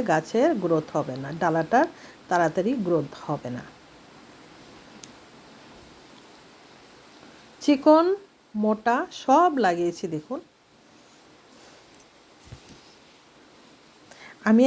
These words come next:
এখন এটাতে জল দেব, জল দিয়ে একটা শেডে রেখে দেব। পনেরো দিনের মধ্যেই জবা গাছ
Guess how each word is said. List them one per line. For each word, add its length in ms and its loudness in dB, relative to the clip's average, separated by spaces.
এখন 240 2
এটাতে 380 -2
জল 220 6
দেব, 140 -12
জল 200 8
দিয়ে 160 2
একটা 140 -4
শেডে 360 2
রেখে 300 0
দেব। 140 2
পনেরো 400 4
দিনের 440 0
মধ্যেই 600 0
জবা 260 4
গাছ 240 2